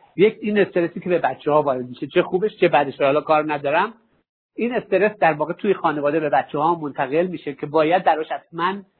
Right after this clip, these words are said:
راهکارهایی از طریق روانشناسا به خانواده‌ها اعلام بشه و خانواده‌ها انجام بدن تا بتونن این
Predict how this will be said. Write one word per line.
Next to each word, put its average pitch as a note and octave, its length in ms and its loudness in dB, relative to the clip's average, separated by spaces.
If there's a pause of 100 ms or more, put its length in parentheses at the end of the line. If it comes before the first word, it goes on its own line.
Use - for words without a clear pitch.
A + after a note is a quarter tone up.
(160)
راهکارهایی E3+ 1120 -2
از C3+ 160 -10
طریق D#3 260 -12
روانشناسا D#3 880 -8 (920)
به D#3 80 -2
خانواده‌ها D3 600 -2
اعلام D#3+ 320 -2
بشه F3 200 -6
و E3+ 80 -2
خانواده‌ها C3+ 520 -6
انجام B2+ 460 -2
بدن A#2 400 -6 (760)
تا F3+ 680 2
بتونن G3 1000 -6 (180)
این F3 420 -4